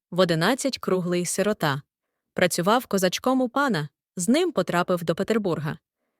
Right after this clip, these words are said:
Спочатку навчався малярській справі у майстра Ширяєва. Двадцять другого квітня тисяча вісімсот тридцять восьмого року за сприяння К. Брюлова, В. Жуковського, Іван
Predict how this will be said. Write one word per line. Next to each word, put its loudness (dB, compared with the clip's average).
Спочатку 0
навчався 0
малярській 2
справі 0
у -2
майстра 0
Ширяєва. 0
Двадцять 2
другого 2
квітня -2
тисяча 0
вісімсот -2
тридцять 0
восьмого 0
року 2
за 0
сприяння 2
К. 2
Брюлова, 2
В. 4
Жуковського, 0
Іван 4